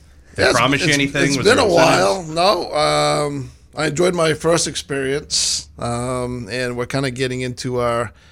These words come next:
Speaker 2: camp season, believe it or not, even with the weather that we're, we're seeing outside. But, uh, currently I'm sports and camp director at the Y. I'm into my seventeenth year as a Y director.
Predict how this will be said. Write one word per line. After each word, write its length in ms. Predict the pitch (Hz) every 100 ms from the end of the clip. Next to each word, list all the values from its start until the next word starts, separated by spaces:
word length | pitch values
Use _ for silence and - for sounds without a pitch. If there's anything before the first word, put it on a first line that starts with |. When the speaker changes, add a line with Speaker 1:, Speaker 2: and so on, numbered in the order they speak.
| _
Speaker 2:
camp 280 | 156 139 -
season, 320 | 143 131 117
believe 240 | 123 127
it 60 | 123
or 60 |
not, 280 | 120 123 123
even 200 | 127 131
with 120 | 123
the 80 | 117
weather 280 | 117 123 123
that 240 | 120 120 101
we're, 320 | 120 117 104 - - -
we're 120 | - 123
seeing 320 | - 131 127
outside. 760 | 113 104 - 117 113 110 110 - - - - -
But, 320 | 151 135 143 -
uh, 340 | 139 131 131
currently 400 | 131 185 208 185
I'm 160 | 160 147
sports 400 | - - 151 147
and 100 | 139
camp 240 | - 139
director 600 | 135 131 131 - 127 123 -
at 220 | 135 127
the 60 | 127
Y. 420 | 123 123 123 123
I'm 200 | 120 120
into 180 | 123 120
my 140 | 120
seventeenth 680 | 117 - 123 123 - 123 120
year 320 | 117 120 123 123
as 100 | 113
a 60 |
Y 220 | 113 120
director. 680 | 113 113 117 120 - 110 113